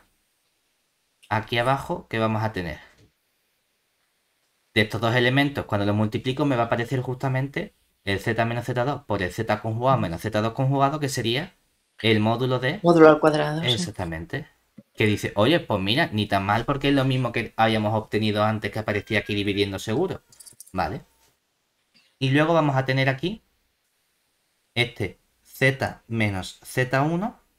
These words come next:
Speaker 1: que multiplica el z conjugado menos Z dos conjugado menos el z conjugado menos Z uno conjugado que multiplica el z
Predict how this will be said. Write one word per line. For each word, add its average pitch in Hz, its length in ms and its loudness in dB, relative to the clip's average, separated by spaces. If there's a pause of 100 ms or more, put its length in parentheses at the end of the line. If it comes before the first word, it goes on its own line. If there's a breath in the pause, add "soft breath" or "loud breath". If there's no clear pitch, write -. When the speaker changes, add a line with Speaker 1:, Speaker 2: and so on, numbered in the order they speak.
Speaker 1:
que 120 100 -4
multiplica 113 680 -2
el 92 100 -6
z 120 400 -4
conjugado 120 760 -4 (420)
menos 98 300 -6
Z 113 260 -4
dos 131 340 -4 (720)
conjugado 147 720 0 (520)
menos 139 580 -2 (460)
el 104 240 0
z 120 420 -4
conjugado 123 840 -4
menos 101 340 -4
Z 117 300 0
uno 147 340 -2 (1300)
conjugado 131 480 0
que 120 100 -4
multiplica 113 540 -2
el 110 80 -2
z 131 500 -4